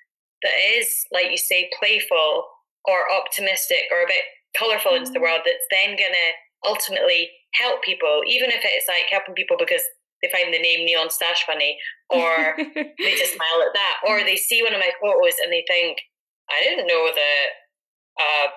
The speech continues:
Speaker 1: person that looked like that could skateboard. Maybe I could skateboard." Or, "Wow, I didn't know that you could go to the Scottish Highlands and go skateboarding," or I could go, or I could go into the snow-covered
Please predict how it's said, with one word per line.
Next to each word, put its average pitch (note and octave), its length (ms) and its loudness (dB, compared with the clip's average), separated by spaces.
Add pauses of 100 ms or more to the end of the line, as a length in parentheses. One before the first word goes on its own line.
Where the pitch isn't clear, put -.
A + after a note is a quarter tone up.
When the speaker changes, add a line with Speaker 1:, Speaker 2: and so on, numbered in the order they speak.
(180)
Speaker 1:
person F3 340 0
that D3+ 120 4
looked E3 160 0
like C#3+ 160 0
that - 280 -2
could - 120 -2
skateboard. D#3 680 0
Maybe F#3 260 2
I E3+ 220 2
could - 180 -2 (240)
skateboard." D3 520 2 (420)
Or, F3 500 2 (580)
"Wow, A3+ 140 2
I G3+ 80 2
didn't A3 240 0
know G#3+ 140 2
that F#3+ 180 0
you F#3+ 180 0
could F#3 280 0 (680)
go G#3+ 180 2
to - 100 -6
the F#3+ 100 2
Scottish F3+ 420 0
Highlands F3+ 720 0
and F#3 140 -2
go F3+ 80 4
skateboarding," E3+ 640 2
or - 80 -2
I E3+ 200 0
could - 120 -4
go, F3 340 2 (560)
or G#3+ 80 0
I G3+ 160 0
could A3+ 180 -2
go G3 360 2 (580)
into A3 300 -2
the F3+ 460 4 (280)
snow-covered F#3+ 880 0